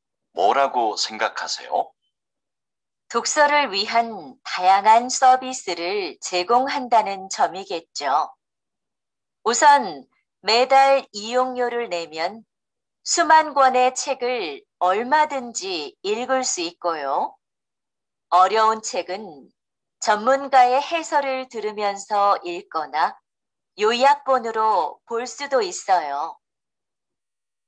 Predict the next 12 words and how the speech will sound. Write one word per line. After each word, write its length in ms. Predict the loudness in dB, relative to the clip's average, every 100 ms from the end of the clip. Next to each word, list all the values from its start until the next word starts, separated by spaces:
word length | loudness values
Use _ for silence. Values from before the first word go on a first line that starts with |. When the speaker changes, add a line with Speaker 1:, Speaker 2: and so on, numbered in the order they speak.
| _
Speaker 2:
모든 560 | 0 2 2 0 -4 -6
책에 540 | -4 -4 -2 -2 -2 -4 _ _ -6
음성 600 | -6 -4 2 2 2 -4
지원이 600 | -8 -2 0 0 -4 -10
가능해서 920 | -12 -12 -10 -10 -10 -6 0 2 0 _ _ _ _ _ _ _ _ -12
이동 480 | -8 -2 -2 -2
중에도 680 | -8 -6 -4 -2 0 -2 -4 _ _ _ -6
내용을 880 | -4 -2 -2 -4 -6 -6 -8 -10 _
들을 300 | -8 -4 -4
수 180 | -4 -6
있습니다. 880 | -8 -8 -12 -14 -14 -6 -6 -6 -14 _ _ _ _ _ _ _ _ _ _ -10
Speaker 1:
최근에는 920 | -4 -2 -2 -2 -2 -2 -4 -8